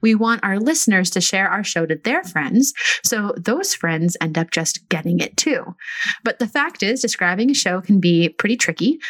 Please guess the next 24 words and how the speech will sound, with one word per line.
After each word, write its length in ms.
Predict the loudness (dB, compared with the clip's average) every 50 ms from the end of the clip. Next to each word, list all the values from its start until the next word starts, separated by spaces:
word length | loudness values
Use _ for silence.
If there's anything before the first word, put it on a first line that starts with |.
| -10 -6 -2
So 560 | -2 0 0 2 2 2 0 0 -2 -4 -6 _
let's 220 | -4 -2 -2 -2 -2
head 220 | -2 -2 -2 -2 -4
to 60 | -6 -6
Hollywood 580 | -4 -2 -2 0 0 0 -2 -2 -2 -2 0
and 220 | 2 4 4 4 4
hit 180 | 0 -2 -2
the 80 | -4 -4
corner 400 | -4 -4 -2 -2 0 2 2 2
office 360 | 2 0 0 -2 -2 2 4
in 60 | 4
the 60 | 4
sky 460 | 4 2 2 2 2 2 2 0 -2 -2
as 200 | -2 -2 0 2
we 120 | 2 2
explain 400 | 2 2 0 -2 0 0 0 0
today's 320 | 0 0 0 0 0 0
featured 320 | -2 -2 -2 -2 -4 -4 -4
show 240 | -4 -4 -2 -4 -2
in 100 | -2 -2
a 80 | -4
classic 520 | -4 -6 -6 -6 -6 -6 -4 -4 -4 -2 -2
studio 380 | 0 0 0 -2 0 -2 -2
pitch. 440 | -2 -4 -8 -4 -2 -2 -2 -2 -4